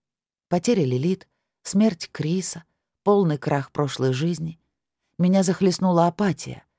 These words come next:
Я ощущала приближение конца, но еще пыталась бороться по инерции. Ведь не умела сдаваться.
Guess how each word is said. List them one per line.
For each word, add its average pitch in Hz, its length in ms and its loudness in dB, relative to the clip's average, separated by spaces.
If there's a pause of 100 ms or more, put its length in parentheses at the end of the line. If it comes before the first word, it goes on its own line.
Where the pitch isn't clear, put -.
(180)
Я 165 160 2
ощущала 165 480 2
приближение 147 640 0
конца, 156 460 0
но 131 120 2
еще 127 300 0
пыталась 151 400 0
бороться 147 400 -2
по 131 160 -2
инерции. 127 560 -6 (580)
Ведь 185 220 0
не 202 120 2
умела 214 360 0
сдаваться. 135 560 -8